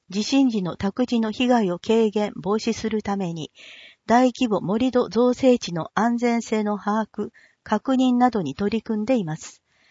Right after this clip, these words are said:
平成二十七年には、大規模盛土造成地の概ねの位置や規模を調査した結果を県ホームページに公表しています。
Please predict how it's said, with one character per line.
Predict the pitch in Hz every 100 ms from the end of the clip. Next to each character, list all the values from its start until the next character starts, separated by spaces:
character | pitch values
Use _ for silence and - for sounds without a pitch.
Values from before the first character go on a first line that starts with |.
| _ _ _
平 | - 254
成 | 262 277 269
二 | 262 269
十 | 240 196
七 | 196 214
年 | 214 185 165
に | 160
は、 | 151 - _ - - _
大 | 202 240 247
規 | - 233
模 | 170
盛 | 165 208 233
土 | 226 208
造 | 247 247
成 | 254 262 240
地 | 185
の | 170 - -
概 | 202 247 240 240
ね | 233
の | 226
位 | -
置 | 233 -
や | 170 - _ -
規 | 240
模 | 190
を | 160 - - _ -
調 | 269 277
査 | 247 202
し | -
た | 175
結 | - 180 -
果 | 180 180
を | 180 _
県 | - 254 214
ホ | - 247 262
ー |
ム | 262
ペ | 247 262
ー | 226
ジ | 180
に | 208 -
公 | - 220
表 | 214 208 208
し | -
て | - 180
い | 170
ま | 170
す。 | - -